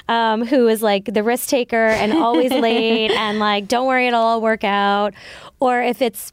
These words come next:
Speaker 1: being in this world of entrepreneurship where nothing ever goes the way that you plan. But I've been, like, completely broken down. And I'm a totally different person than I was, like, fifteen years ago,
Speaker 2: Mm-hmm.
Speaker 1: which is so weird to look back on. And I don't, I don't exactly know when it happened.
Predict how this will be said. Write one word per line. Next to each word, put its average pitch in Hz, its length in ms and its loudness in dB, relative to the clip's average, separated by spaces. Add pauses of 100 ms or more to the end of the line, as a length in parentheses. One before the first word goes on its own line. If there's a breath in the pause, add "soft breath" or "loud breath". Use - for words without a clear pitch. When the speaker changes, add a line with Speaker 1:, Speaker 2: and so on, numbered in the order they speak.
Speaker 1:
being 254 400 2
in 233 200 0
this 214 200 0
world 214 480 0
of 202 80 -4
entrepreneurship 202 880 0
where 190 460 2
nothing 214 420 0
ever 214 160 0
goes 196 320 2
the 196 100 -2
way 190 140 2
that 185 100 -2
you 196 120 -2
plan. 202 520 0 (380 loud breath)
But 247 120 0
I've 233 100 -2
been, 240 140 0
like, 220 200 -2
completely 247 540 0
broken 196 340 2
down. 180 380 0 (540 soft breath)
And 240 100 0
I'm 233 160 0
a 220 80 0
totally 269 460 2
different 214 280 0
person 214 380 0
than 196 140 2
I 185 80 2
was, 180 320 0
like, 190 120 -2
fifteen 190 440 -2
years 170 240 -2
ago, 247 420 2
Speaker 2:
Mm-hmm. 185 440 -2
Speaker 1:
which 262 180 -2
is 269 100 2
so 294 460 0
weird 220 560 0
to 233 100 -6
look 185 220 -2
back 165 260 -4
on. 294 180 0
And 285 120 2
I 226 80 2
don't, 247 320 -2
I 247 80 -2
don't 294 200 -2
exactly 233 440 -2
know 196 160 2
when 190 100 0
it 170 100 -2
happened. 247 520 0